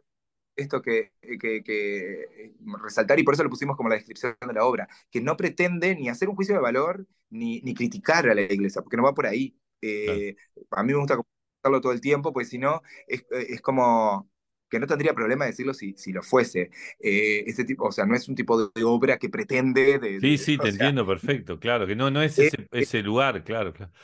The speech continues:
Speaker 2: Igual está, sabés que está
Speaker 1: Exacto.
Speaker 2: interesante, porque te, también igual con formación católica te lo puedo decir hasta más. Me acuerdo de una película, Sputnik, que se llama, que, que hacen, hacen una, un análisis medio rápido en la mitad de la película,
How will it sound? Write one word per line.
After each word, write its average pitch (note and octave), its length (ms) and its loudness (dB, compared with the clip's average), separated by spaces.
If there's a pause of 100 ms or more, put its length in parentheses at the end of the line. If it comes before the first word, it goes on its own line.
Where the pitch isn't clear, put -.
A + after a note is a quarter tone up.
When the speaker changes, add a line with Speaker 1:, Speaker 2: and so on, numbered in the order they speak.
(140)
Speaker 2:
Igual D3 280 4
está, D#3+ 260 0 (160)
sabés D3 200 2
que D#3+ 60 0
está E3 140 -4
Speaker 1:
Exacto. - 0 -
Speaker 2:
interesante, C3+ 680 -2
porque G#2 320 -2
te, F#2+ 280 -10 (100)
también A#2 320 0
igual A#2+ 420 2
con F#2 260 -8
formación F#2+ 480 -2
católica C3+ 460 2
te G#2 60 0
lo G2 100 0
puedo A#2 120 2
decir A#2+ 140 -4
hasta G#2 160 -2
más. A2 240 -6 (460)
Me F#2+ 100 -6
acuerdo C3+ 200 2
de C#3+ 40 2
una C#3 140 2
película, A#2 600 2
Sputnik, G#2+ 460 0
que F#2 80 -4
se G2 180 -6
llama, B2+ 240 -2
que, F2+ 180 -12
que - 120 -4
hacen, A#2 500 -4
hacen G#2+ 320 -4
una, A2+ 280 -2
un A2+ 160 -6
análisis A#2+ 400 -2
medio A#2+ 160 2
rápido A#2+ 340 0
en G2 80 -6
la F#2+ 60 -4
mitad F#2 220 0
de B2 40 2
la A2 140 0
película, B2 440 -4